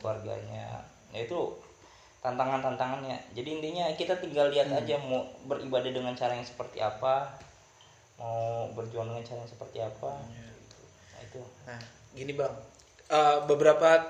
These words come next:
Speaker 2: kan gue sering diskusi juga nih sama teman-teman gue ya,
Speaker 1: Hmm.
Speaker 2: soal masalah nikah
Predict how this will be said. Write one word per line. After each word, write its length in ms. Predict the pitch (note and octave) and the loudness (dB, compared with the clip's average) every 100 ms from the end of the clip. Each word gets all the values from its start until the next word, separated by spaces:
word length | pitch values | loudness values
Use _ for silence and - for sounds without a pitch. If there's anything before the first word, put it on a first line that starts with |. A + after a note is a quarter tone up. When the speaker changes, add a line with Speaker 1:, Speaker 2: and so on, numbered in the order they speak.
| - | -2
Speaker 2:
kan 220 | - F3 | -2 2
gue 80 | F#3+ | 4
sering 320 | G3 F#3+ F3 | 4 0 -2
diskusi 320 | D3+ - D3 | -4 -4 -6
juga 240 | D3 C#3 C#3 | -2 0 0
nih 80 | C3+ | -2
sama 160 | B2+ | -6
teman-teman 400 | B2+ B2+ B2 C#3+ | -6 -10 -8 -4
gue 120 | B2+ A2+ | -4 -4
ya, 100 | A2 | -8
Speaker 1:
Hmm. 80 | - - - - | -16 -20 -20 -4
Speaker 2:
soal 240 | C3+ C3 | 0 0
masalah 240 | C3+ B2 | -2 -4
nikah 240 | A#2+ A#2+ | -6 -8